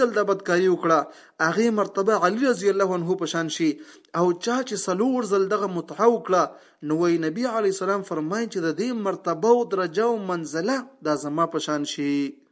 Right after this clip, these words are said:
دا د شیعاګانو خرافات دي چې څلور زره دغه ناوړه عمل کولو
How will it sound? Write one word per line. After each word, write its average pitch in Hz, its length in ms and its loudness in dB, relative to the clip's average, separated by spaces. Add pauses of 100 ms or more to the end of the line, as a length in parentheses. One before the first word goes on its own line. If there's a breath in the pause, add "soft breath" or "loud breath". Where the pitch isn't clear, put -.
(200)
دا 151 300 0
د 254 140 0
شیعاګانو 190 420 4
خرافات 156 480 4
دي 139 140 2 (720 soft breath)
چې 165 180 -6
څلور 226 480 2
زره 233 260 0 (220)
دغه 240 180 0
ناوړه 196 640 2
عمل 220 300 -2
کولو 214 280 4